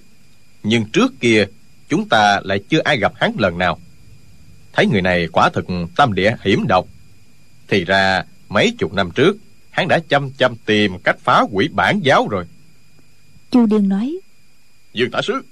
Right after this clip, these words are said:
Speaker 1: Di Bức Dương, hai người đều rơi vào kế của y mà không hề hay biết, có thể nói là bất tài đó."
Speaker 2: Y vốn định nói cả Ân Thiên Chính luôn, nhưng vì nể mặt giáo chủ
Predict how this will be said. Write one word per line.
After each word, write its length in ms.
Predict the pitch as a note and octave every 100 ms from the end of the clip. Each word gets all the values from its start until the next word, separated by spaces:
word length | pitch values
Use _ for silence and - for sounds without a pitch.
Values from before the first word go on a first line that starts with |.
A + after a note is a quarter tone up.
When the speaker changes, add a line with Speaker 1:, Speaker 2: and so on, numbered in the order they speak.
| - - - - -
Speaker 1:
Di 140 | D3
Bức 200 | C#3+ A#2
Dương, 200 | C3 C#3+ G#2 - - -
hai 220 | D#3+ G3+
người 160 | A2+ A2+
đều 140 | A2
rơi 160 | C3+ D3+
vào 120 | F#2 -
kế 160 | A#3+
của 160 | - F3
y 220 | C#3+ B2 - - -
mà 100 | G2+
không 160 | F3
hề 140 | A2+ G#2
hay 140 | D#3
biết, 180 | F#3+ B3 - - - - - -
có 100 | G#3
thể 140 | A#2+
nói 160 | F#3 A3
là 160 | F#2+ F#2 -
bất 120 | A#3+ -
tài 220 | A2+ G2+
đó." 120 | E3 G3+ - - - - - - - - - - -
Speaker 2:
Y 100 | B3+ A3+
vốn 320 | A#3+ C4+ F4
định 180 | G3 F#3
nói 260 | A#3 D#4 F#4
cả 180 | F3+ G3+ -
Ân 180 | A#3+ A3
Thiên 220 | A#3+ G#3
Chính 260 | G3 B3+ F#4
luôn, 180 | D4 A3 - - - - - -
nhưng 180 | B3 C4+
vì 140 | G#3 F#3
nể 200 | F3 C4
mặt 180 | C4+ E3+
giáo 220 | A#3 D4+ -
chủ 280 | F#3+ E3